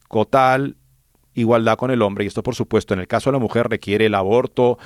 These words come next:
cuando la mujer decida, porque de otra manera no hay total igualdad, no hay equidad con el varón que puede vivir la relación sexual despreocupadamente, pues la mujer también tendría que poder hacer lo mismo. Y ha criticado, por supuesto, esta señora las leyes pro vida que restringen el aborto.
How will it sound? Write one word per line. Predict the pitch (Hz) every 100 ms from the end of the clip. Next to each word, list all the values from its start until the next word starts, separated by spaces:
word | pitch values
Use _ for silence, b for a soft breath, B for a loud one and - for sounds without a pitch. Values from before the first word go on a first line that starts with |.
| B
cuando | - 104 98
la | 95
mujer | 92 120 123
decida, | 123 110 107
porque | 123 135
de | 92
otra | -
manera | 110 92 101
no | 90 92
hay | 160 127
total | - 90 95 90
igualdad, | - 92 87 101 127 -
no | 92
hay | 98 -
equidad | 104 - 90 113 123
con | 98
el | 104
varón | 123 113 117
que | 95
puede | 107 101
vivir | 101 95 110 110 B B B B
la | -
relación | 202 196 151 143
sexual | 123 131 - 117 117 113
despreocupadamente, | 110 - 135 135 143 135 98 95 127
pues | 123
la |
mujer | 107 113 120
también | 113
tendría | 110 107 117
que | 110
poder | 95 104
hacer | 104 113 110
lo | 117 101 95
mismo. | 92 85 - - B B B
Y | 120
ha | 123
criticado, | 190 214 185 139 110 120 196 -
por | - 107
supuesto, | - - 104 -
esta | - 104
señora | 131 95 107
las | 95
leyes | 98 107 110
pro | 143
vida | 113 95 104 127 B B
que | -
restringen | 160 127 - 120 117 117 120 -
el | 113 95
aborto. | 98 190 196 - -